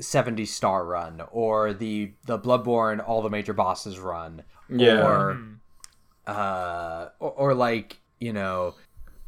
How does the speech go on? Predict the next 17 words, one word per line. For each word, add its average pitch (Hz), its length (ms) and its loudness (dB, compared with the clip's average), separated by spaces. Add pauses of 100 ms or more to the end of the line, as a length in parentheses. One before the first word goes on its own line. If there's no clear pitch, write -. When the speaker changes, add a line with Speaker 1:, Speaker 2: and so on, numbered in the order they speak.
(500)
Speaker 3:
It 190 140 0
almost 269 220 8
Speaker 1:
basically, 262 180 6
Speaker 3:
feels 214 160 2
Speaker 1:
like, 202 200 -4
Speaker 3:
like 143 220 4
Speaker 1:
Metroid 135 300 6
without 123 300 4
glitches 98 580 -4
or 101 140 -2
versus 101 400 -6
with 110 200 -6
glitches 87 520 -6
and 90 100 -12
things 92 160 -12
like 80 140 -12
that. 82 240 -14